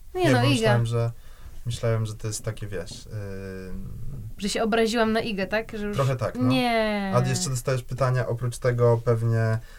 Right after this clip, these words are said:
Speaker 2: y, czy bardziej Iga, czy bardziej Ofelia, to dostajesz pytanie, dlaczego Ofelia?
Speaker 1: No, to oczywiście, że tak.
Speaker 2: Straszne. Mam, ym, wpada mi do głowy, że, że ktoś mi opowiadał, że zapytali Meli Koteluk, dlaczego Mela. A ona mówi, „No bo mam tak na imię”. <laughs>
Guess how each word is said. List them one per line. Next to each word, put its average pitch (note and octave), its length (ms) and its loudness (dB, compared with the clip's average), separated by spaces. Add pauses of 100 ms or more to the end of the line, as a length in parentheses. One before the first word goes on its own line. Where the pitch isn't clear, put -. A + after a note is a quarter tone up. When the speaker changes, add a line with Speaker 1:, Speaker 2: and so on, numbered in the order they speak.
(220)
Speaker 2:
y, G#2+ 420 0
czy - 240 -2
bardziej A2 520 2
Iga, A2+ 180 4
czy A#2+ 120 -6
bardziej A2+ 320 2
Ofelia, A#2+ 300 2
to B2 100 -2
dostajesz A#2 380 0
pytanie, A#2 340 2
dlaczego A2+ 400 2
Ofelia? G#2 440 0 (360)
Speaker 1:
No, G3 460 2
to G3 160 -2 (120)
oczywiście, G3 440 -8
że F3+ 120 -2
tak. - 220 2
Speaker 2:
Straszne. - 480 -4 (260)
Mam, C3+ 200 4 (640)
ym, B2 120 0
wpada C3+ 260 -2
mi C3 100 0
do B2+ 100 -2
głowy, B2+ 240 2
że, B2 180 2 (120)
że A#2 160 0
ktoś B2 200 -6
mi B2+ 100 2
opowiadał, B2+ 440 0
że A#2+ 100 2
zapytali A#2+ 520 0
Meli B2 280 4
Koteluk, A#2 380 -2
dlaczego A2+ 380 -2
Mela. D#2 340 -4
A - 40 -10
ona G#2+ 160 -6
mówi, A#2 200 0
„No C3 100 2
bo C3+ 120 0
mam C3 160 0
tak A#2+ 160 -2
na G2+ 120 -4
imię”. E2+ 220 -14 (260)
<laughs> F#3+ 100 -2